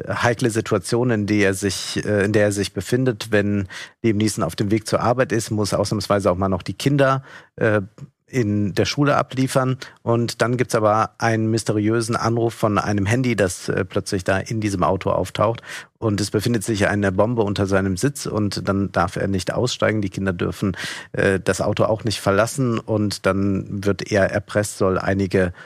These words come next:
äh, böse Dinge tun. Und das wird dann alles, äh, ja, so enthüllt, dass man noch sich denkt, man will irgendwie mal so eine Kritik am finanzialisierten Kapitalismus mitgeben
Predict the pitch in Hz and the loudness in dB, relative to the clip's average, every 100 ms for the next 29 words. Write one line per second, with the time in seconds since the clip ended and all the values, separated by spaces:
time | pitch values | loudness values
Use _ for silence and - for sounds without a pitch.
0 | - _ 101 95 117 117 113 92 117 120 | -20 _ -4 2 0 2 0 0 2 2
1 | 107 - _ _ - 165 151 151 156 - | 0 -2 _ _ -2 2 4 2 0 -10
2 | _ _ 123 120 101 - - 131 - 131 | _ _ 0 0 -6 -16 -2 -2 0 0
3 | 123 117 123 - _ _ _ _ _ _ | 0 0 -2 -4 _ _ _ _ _ _
4 | 123 131 147 - - - - 123 113 113 | 0 2 0 -2 -14 -16 -2 2 4 4
5 | 110 110 - _ _ _ _ _ 107 87 | 2 0 -6 _ _ _ _ _ -2 -2
6 | 73 - _ _ _ - 113 131 147 147 | -4 -16 _ _ _ -6 0 2 4 2
7 | - _ _ 117 - 135 135 135 110 117 | -4 _ _ -2 2 2 2 0 -2 0
8 | 113 104 - 110 - - _ 117 107 - | -2 -4 -2 -2 -2 -10 _ -4 -4 0
9 | 117 120 - - - _ _ 113 110 110 | 0 0 -6 -16 -20 _ _ 0 2 2
10 | 107 107 117 120 - - 123 147 160 139 | -2 -2 0 0 -2 -2 0 2 2 0
11 | 117 113 107 107 104 - 104 - - 151 | 0 0 0 -2 -2 -2 -4 -4 -4 -4
12 | - - 117 120 117 110 - _ _ _ | -4 -2 0 0 -2 -4 -8 _ _ _
13 | _ - 135 127 120 - 110 110 107 123 | _ -2 2 2 0 -2 0 0 0 -2
14 | 143 143 120 - - 107 113 - 151 143 | 0 -2 -2 -4 -2 2 0 0 -2 0
15 | 131 147 - - 131 139 151 | 0 -2 -2 0 0 2 2